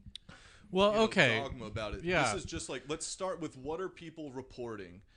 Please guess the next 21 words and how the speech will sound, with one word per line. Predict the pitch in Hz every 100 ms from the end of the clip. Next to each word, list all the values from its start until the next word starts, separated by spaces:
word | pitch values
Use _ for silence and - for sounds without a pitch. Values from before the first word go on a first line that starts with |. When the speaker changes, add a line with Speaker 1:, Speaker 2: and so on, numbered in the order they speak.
| _ - -
Speaker 2:
and | 120
it's | 110 -
something | 160 147 147
phenomenological, | 113 139 123 120 120 113 107 98 98 90
meaning | 107 120
it's | 117 -
something | 147 147 135
you're, | 131
like, | 117
feeling. | - - 135 135 107 64 -
It's | - 113
something | 147 135 135
you | 123
feel | - 139 139 120
as | 110
real | 120 131 143 135 127
as, | 117 113
like, | 120 110
holding | - - 151 160 117 107
the | 107
cat. | - 127 101